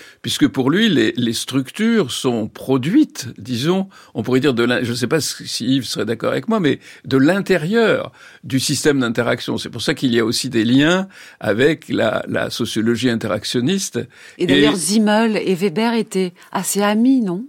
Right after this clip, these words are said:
Speaker 1: Oui, alors ils étaient en désaccord sur le fond,
Speaker 2: Ah bah oui, ça
Speaker 1: mais
Speaker 2: n'empêche
Speaker 1: Weber
Speaker 2: pas.
Speaker 1: a toujours, euh, soutenu Simmel, puisque Simmel avait des problèmes pour avoir un poste.
Speaker 2: Ouais.
Speaker 1: Mais, euh,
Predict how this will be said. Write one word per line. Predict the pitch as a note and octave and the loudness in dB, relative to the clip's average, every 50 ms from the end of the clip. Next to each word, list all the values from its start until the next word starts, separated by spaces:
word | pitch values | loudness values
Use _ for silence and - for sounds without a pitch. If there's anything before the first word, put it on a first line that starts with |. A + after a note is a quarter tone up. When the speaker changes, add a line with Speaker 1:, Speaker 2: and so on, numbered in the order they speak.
| _ - | _ -8
Speaker 1:
Oui, | C#3 D3 C3 D#3+ G3+ A3+ A#3+ B3 A#3+ G3+ | -6 -6 -2 0 0 2 2 4 4 4
alors | D#3 D#3 E3 | 4 4 2
ils | D#3+ C3+ F#3+ | 2 0 0
étaient | G3+ G3+ B3 | 0 2 2
en | A#3 G#3 | 2 2
désaccord | F3 A3 A3 E3 F#3+ G3 E3+ - G#3+ G3+ E3+ - - | 2 2 2 2 2 0 0 2 4 4 4 4 0
sur | - D#3 D3+ | -2 -4 -2
le | D#3 D#3+ | -2 -2
fond, | D#3 - F#3+ G3 A3 A3 A3+ A3+ | -2 -2 -2 0 0 0 -2 -2
Speaker 2:
Ah | C#3 E3 | -6 -4
bah | F#3+ G#3+ | -2 -2
oui, | A3 G3 | -2 0
ça | - B2 | 0 2
Speaker 1:
mais | C#3+ D#3 | 2 2
Speaker 2:
n'empêche | D#3 C#3+ F3 E3+ D#3+ | 2 2 2 0 2
Speaker 1:
Weber | G3 G#3 G3+ | 2 2 4
Speaker 2:
pas. | F#3 E3 | 4 2
Speaker 1:
a | D3 | 0
toujours, | - - G#3 G3 F#3+ F3 G3 G#3 G3+ G3+ G3 F3+ D3+ D3+ | 0 -2 -2 -2 -2 0 0 0 2 4 4 4 4 4
euh, | D3+ D3 C#3 C#3 C#3 C3+ C3 - | 4 4 4 4 2 0 -2 -4
soutenu | - - - - F3+ - - E3 F3 E3 | -6 -6 -4 -4 -6 -6 -6 -6 -6 -4
Simmel, | C#3+ C3+ D3+ D#3+ D#3 F#3 G#3 A3 G#3 | -4 -2 -2 -2 0 0 0 -2 -2
puisque | - D3+ B2+ - C#3+ | -4 -4 -4 -4 -4
Simmel | A#2+ C#3 D3+ E3+ F#3 D#3 | -2 -2 -2 -2 0 0
avait | C3 B2 | 0 0
des | A#2 A2+ | 0 -2
problèmes | A#2 - C3 B2+ C#3 D#3 D#3 D3+ | -2 -2 -4 -2 -2 -2 -2 -2
pour | - B2+ - | -4 -4 -4
avoir | - A#2 A#2 A#2+ | -2 -2 -2 -4
un | A2+ | -6
poste. | A2 - C#3+ - - D3 | -4 -4 -4 -4 -4 -6
Speaker 2:
Ouais. | C3+ - - - - - - - | -8 -10 -12 -20 -20 -20 -10 -2
Speaker 1:
Mais, | - C3+ C#3+ D#3+ E3 D#3+ - - | 0 2 4 4 4 2 0 0
euh, | B2 A#2 A2 A2 | -2 0 -2 -4